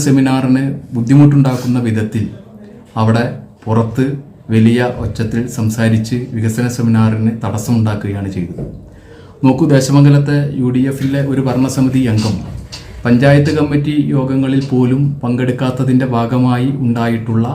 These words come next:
അയോഗ്യമാക്കപ്പെട്ടിട്ടുള്ള ഒരു വിഷയത്തെ മുൻനിർത്തി അതിൻ്റെ പ്രതികാരം തീർക്കാൻ എന്നോണം ഇപ്പോൾ എല്ലാ പഞ്ചായത്തിൻ്റെ പ്രവർത്തനങ്ങൾ നടക്കുമ്പോഴും അതിനെതിരെ എല്ലാം പ്രതിഷേധവുമായി വരികയാണ്. പ്രതിഷേധിക്കാൻ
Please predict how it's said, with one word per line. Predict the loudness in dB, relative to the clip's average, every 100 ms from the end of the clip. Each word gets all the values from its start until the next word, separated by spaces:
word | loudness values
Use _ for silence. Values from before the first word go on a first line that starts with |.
| -8 -8
അയോഗ്യമാക്കപ്പെട്ടിട്ടുള്ള | 0 2 2 0 0 -2 -2 -2 -2 -4 -4 -2 -2
ഒരു | 0 0
വിഷയത്തെ | 0 -2 -2 0 0
മുൻനിർത്തി | 2 2 2 2 -2 -6 -10 -20 -20 -20 -20 -20 -20 -20 -20 -20 -6 0
അതിൻ്റെ | 4 6 6 2 -2
പ്രതികാരം | -2 2 4 4 4
തീർക്കാൻ | 2 0 0 0
എന്നോണം | 0 0 0 -2 -4 -8 -18 _ -6
ഇപ്പോൾ | -2 0 2 4
എല്ലാ | 4 2 2
പഞ്ചായത്തിൻ്റെ | 2 0 0 -2 0 0 0
പ്രവർത്തനങ്ങൾ | -2 -4 -2 -2 0 0
നടക്കുമ്പോഴും | 0 -2 0 2 2 0 -2 -4
അതിനെതിരെ | 0 0 0 0 2
എല്ലാം | 2 4 2 0
പ്രതിഷേധവുമായി | -2 -2 -2 2 2 4 2
വരികയാണ്. | 0 -4 -6 -8 -14 -20 _ _ -20 _ -20 -4
പ്രതിഷേധിക്കാൻ | 2 4 4 4 2 0 0